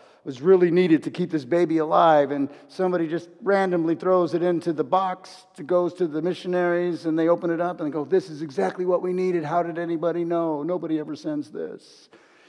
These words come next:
You know, letters come of encouragement when the, when the missionaries are at their wits' end and they're so full of despair. Money arrives that keeps kids' lives alive. This is how you and I participate in the ongoing kingdom of God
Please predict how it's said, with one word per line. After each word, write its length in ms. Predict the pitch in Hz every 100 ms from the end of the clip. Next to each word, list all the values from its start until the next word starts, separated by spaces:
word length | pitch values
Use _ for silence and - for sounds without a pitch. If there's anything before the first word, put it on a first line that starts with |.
| _
You 100 | 170
know, 120 | 175
letters 460 | 170 180 196 185 151
come 360 | - 170 165 156
of 140 | 135
encouragement 840 | 147 - 175 180 160 139 147 131 - - -
when 140 | 156
the, 100 | 147 143 147
when 140 | 147 156
the 60 |
missionaries 580 | 160 160 165 160 156 143
are 140 | 147
at 100 | 151
their 140 | 151 143
wits' 320 | 160 156 -
end 260 | 165 165 147
and 140 | 139
they're 80 | 135
so 360 | - 170 160
full 300 | 151 - 175
of 80 | 156
despair. 640 | 143 143 - 170 156 143 - - - - -
Money 460 | 180 202 208 190
arrives 600 | 165 165 160 151 143 127
that 180 | 151 135
keeps 380 | - 185 180 - _ _
kids' 460 | - 190 165 123 - _ -
lives 440 | 175 180 160 127
alive. 640 | 135 143 165 156 139 120 - - - _ -
This 220 | 196 190
is 140 | 170
how 140 | 170 160
you 240 | 165 170
and 100 | 151
I 160 | 160 151
participate 920 | - 135 139 190 156 156 - 131 120 - - _ -
in 100 | 135
the 140 | 139
ongoing 560 | 160 160 151 156 151 135
kingdom 320 | 160 156 135
of 140 | 123
God 340 | 156 156 139